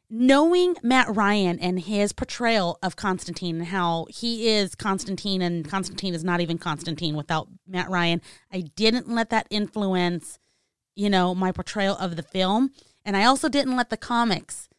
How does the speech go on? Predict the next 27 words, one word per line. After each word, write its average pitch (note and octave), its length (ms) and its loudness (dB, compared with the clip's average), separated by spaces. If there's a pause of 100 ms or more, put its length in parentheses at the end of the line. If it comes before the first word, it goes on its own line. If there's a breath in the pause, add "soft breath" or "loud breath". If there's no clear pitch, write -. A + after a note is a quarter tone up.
(560)
influence F#3+ 800 -2
how G#3+ 220 0
I F3 100 2
felt F3 240 0
about E3+ 220 -6
the - 80 -20
film, D#3+ 240 -8
because E3 320 -6
when F3+ 120 -4
I A#3+ 120 4
watched D4 340 2
it B3 100 0
when G#3 120 0
I G#3 80 0
was G3 120 -4
younger, F#3+ 220 0
I E3 80 0
knew F3 160 0
nothing F#3 380 0
about C#3+ 180 -6
the - 80 -20
com-, C#3+ 280 -8 (200)
comics. D3 400 -6
I F3 80 -2
did G#3 140 0
not A3+ 180 0
know G#3+ 400 4